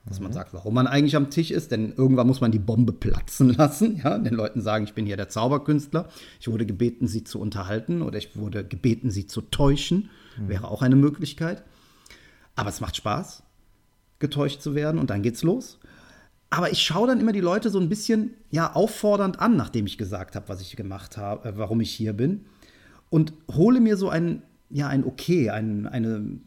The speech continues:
Speaker 1: in gewisser Hinsicht eine Erlaubnis ab. Das muss nicht immer verbal sein, das kann auch sein, dass sie einfach nur sagen, „Ja, dann zaubern Sie mal“, oder dann, dass sie einfach nur interessiert gucken und dann fange ich an.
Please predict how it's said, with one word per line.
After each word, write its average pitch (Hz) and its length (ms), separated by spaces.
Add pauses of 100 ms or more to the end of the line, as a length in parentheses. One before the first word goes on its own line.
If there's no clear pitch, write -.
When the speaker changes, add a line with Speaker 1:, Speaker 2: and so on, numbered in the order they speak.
(360)
Speaker 1:
in 147 120
gewisser 135 300
Hinsicht 180 380
eine 151 140
Erlaubnis 131 500
ab. 101 140
Das 143 160
muss 247 140
nicht 226 100
immer 160 240
verbal 156 440
sein, 190 300
das - 160
kann 170 180
auch 143 100
sein, 135 480
dass 127 140
sie 131 80
einfach 135 160
nur 127 160
sagen, 120 220
„Ja, 117 100
dann 101 140
zaubern 180 360
Sie 160 80
mal“, 156 360
oder 117 300
dann, 104 560
dass - 160
sie 117 100
einfach 113 220
nur 110 220
interessiert 117 520
gucken 208 380
und 160 100
dann 156 120
fange 156 260
ich 151 160
an. 143 220